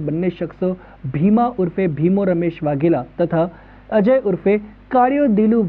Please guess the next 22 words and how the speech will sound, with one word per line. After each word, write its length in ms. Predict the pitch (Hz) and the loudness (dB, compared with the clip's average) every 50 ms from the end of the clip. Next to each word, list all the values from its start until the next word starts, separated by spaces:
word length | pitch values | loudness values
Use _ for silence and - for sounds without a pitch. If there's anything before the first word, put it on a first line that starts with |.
| 165 | 2
વાઘરીને 420 | 165 165 151 170 185 214 202 185 185 165 | 0 0 2 2 0 2 2 0 -2 -2
ઝડપી 340 | 147 160 139 - 185 175 170 147 | -4 -4 -4 -2 -2 0 0 0
પાડ્યા 260 | 135 135 127 123 123 | -2 -2 -4 -6 -6
હતા. 180 | - 123 123 - - - - - - - - - - - - - | -8 -8 -12 -12 -18 -20 -20 -20 -20 -20 -20 -20 -20 -20 -12 -6
આ 160 | - 220 202 175 160 | -4 -2 -2 0 0
બંને 320 | 196 214 240 277 330 330 269 - | 0 0 2 2 2 0 2 2
ચોરો 260 | 262 254 247 240 214 240 | 2 2 2 2 2 2
સામે 180 | 247 247 254 247 - - 208 214 | 2 2 0 0 -2 -2 0 2
અલગ 240 | 226 233 220 262 269 | 2 2 2 2 0
અલગ 180 | 269 262 - | 0 0 0
પોલીસ 180 | 226 226 220 220 | 0 0 0 0
સ્ટેશનોમાં 480 | - 220 202 - 214 214 214 214 190 190 | -2 -4 -2 0 0 0 0 0 0 0
ગુના 200 | 190 185 185 180 | 0 0 0 0
નોંધાયા 400 | 175 170 160 156 160 165 160 135 | -2 -2 -2 -2 0 -2 -2 -2
હોય 220 | 156 160 151 147 147 - - - - - | -2 -2 -4 -4 -6 -12 -20 -16 -6 -4
તો 80 | 202 190 202 | -2 0 0
તમામ 280 | 190 185 180 196 220 214 | 0 2 2 2 2 2
પોલીસ 300 | 208 190 180 185 185 185 | 2 2 0 0 0 -2
સ્ટેશનોમાં 600 | - - 170 165 - 175 170 170 170 170 165 147 | -2 -2 -2 -2 -2 -2 -2 0 0 0 -2 -2
જાણ 180 | 151 147 175 180 | -2 -2 -2 -2
કરાઈ 260 | - 160 143 139 139 131 | -2 -2 -2 -2 -4 -4
હતી 160 | 127 123 | -6 -8